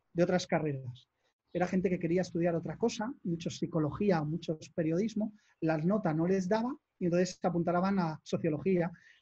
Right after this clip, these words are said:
que era una carrera fácil en aquella época, ahora no lo sé, y fama, fama de ser fácil, con, eh, con una nota de entrada de corte muy baja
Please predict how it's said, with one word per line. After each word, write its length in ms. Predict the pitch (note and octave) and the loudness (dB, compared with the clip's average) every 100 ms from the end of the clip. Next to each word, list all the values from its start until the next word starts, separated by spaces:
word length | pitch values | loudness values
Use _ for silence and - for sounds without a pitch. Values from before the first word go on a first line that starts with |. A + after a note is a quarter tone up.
| _ | _
que 80 | A#3 | 4
era 80 | |
una 120 | B3+ G3 | 4 4
carrera 380 | F#3+ G#3+ A3 | 2 2 0
fácil 520 | A3 A3+ A3 F#3+ G#3+ D4 _ _ | -4 -6 -2 -2 -2 -6 _ _
en 300 | E3 D3+ D3+ | -12 -10 -10
aquella 360 | C#3+ - F3 F3 | -10 -4 -2 0
época, 320 | F#3+ F#3 F#3 | -2 -6 -10
ahora 320 | F3 E3 D#3 | -12 -12 -12
no 140 | D#3 D#3+ | -10 -10
lo 60 | |
sé, 240 | D#3 G#3 A3 _ _ _ _ _ _ | -8 -8 -8 _ _ _ _ _ _
y 300 | A#3+ F3+ E3+ | -2 0 0
fama, 340 | D#3 G#3 G3+ - - | -2 0 0 -2 -2
fama 180 | F#3+ | 0
de 80 | E3+ | 0
ser 260 | - G3 G3 | 0 -2 -2
fácil, 500 | A#3+ A#3+ B3 C4+ - | -4 -2 0 0 -4
con, 840 | - F3+ F3+ F3 E3+ E3+ E3 D#3 - _ _ _ _ D#4 | 0 2 4 6 4 4 0 -2 -10 _ _ _ _ -2
eh, 680 | F3+ E3 E3 E3 D#3+ D#3+ D#3 D#3 D3+ D3+ D3+ - | 0 2 2 2 0 0 -2 -2 -4 -4 -6 -6
con 120 | - F#3+ | 0 2
una 140 | A3 | 4
nota 220 | G#3+ G3+ | 2 2
de 80 | G3 | 2
entrada 500 | F3+ G3 G3+ G3+ F#3 | 2 2 2 2 2
de 140 | E3 | 0
corte 460 | - G3 F#3+ F3+ E3+ | 0 0 2 2 2
muy 240 | F3 E3+ G3 | 0 2 2
baja 380 | A3+ - A#3+ | 0 0 -4